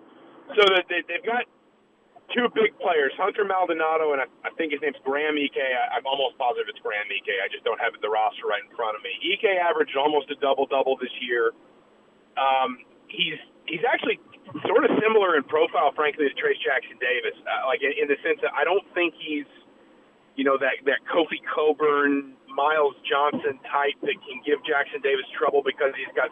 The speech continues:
strength and length. Ike's about not a rebounder, but his shot blocking numbers aren't anything, frankly, to write home about. Um,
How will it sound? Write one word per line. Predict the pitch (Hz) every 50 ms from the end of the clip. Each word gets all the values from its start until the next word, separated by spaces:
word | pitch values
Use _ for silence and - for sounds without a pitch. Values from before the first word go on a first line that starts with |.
| - - -
strength | - 143 143 143 135 -
and | 131 120 117
length. | 117 123 131 135 135 - - - - - - - - - - - - - - -
Ike's | 151 151 - - 156 147 - 135
about | - 135 139 139 - _ _ _ _ _ _ -
not | 156 156 156 _ _ _ _ _ _ _ _ _ _ _ _ _ _ _ _ _ _ _ _ _ _ _ -
a | -
rebounder, | - 160 151 151 151 151 147 131
but | 123
his | 117 110 - - -
shot | 156 147 147 -
blocking | 143 143 139 139 156 147 135
numbers | 135 135 135 135 131 131 123
aren't | 131 131 131 135
anything, | 135 131 127 - - 139 127 117
frankly, | - 131 127 123 - 135 127
to | 120
write | 120 123 120 120 120 117
home | 123 123 123 117
about. | 120 117 - 123 120 120 117 120 - - - - - - - - - - - - - _ - - - -
Um, | 135 135 135 131 131 131 131 127 120 - - -